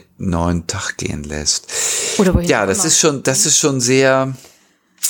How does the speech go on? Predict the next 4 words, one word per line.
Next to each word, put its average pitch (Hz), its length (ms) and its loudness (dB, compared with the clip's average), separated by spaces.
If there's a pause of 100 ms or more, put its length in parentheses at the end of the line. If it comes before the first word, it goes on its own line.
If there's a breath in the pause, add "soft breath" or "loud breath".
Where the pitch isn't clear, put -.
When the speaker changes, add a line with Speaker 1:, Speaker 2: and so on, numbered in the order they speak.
(1080 loud breath)
Speaker 1:
das 110 260 -2
ist - 220 -2
schon, 131 400 -4
ähm, 107 680 -4